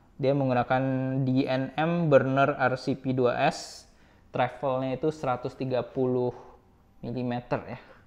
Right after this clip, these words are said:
kalau nggak salah. Dan ini adalah, eh, suspensi yang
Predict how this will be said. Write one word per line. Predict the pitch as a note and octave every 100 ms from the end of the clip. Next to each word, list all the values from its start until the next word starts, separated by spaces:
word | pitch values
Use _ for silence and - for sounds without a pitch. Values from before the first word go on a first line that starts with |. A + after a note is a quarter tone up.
| - -
kalau | - A2+ A2+
nggak |
salah. | A#2 A2 - - _ - - _ - _ _ - _ - _ - - - -
Dan | B2+
ini | C3+ D#3 F3
adalah, | C#3+ C3 B2 B2+ - - - -
eh, | C3+ B2 B2 B2+ -
suspensi | D#3 - - D3 D3 - D#3 D3+
yang | C#3+ C#3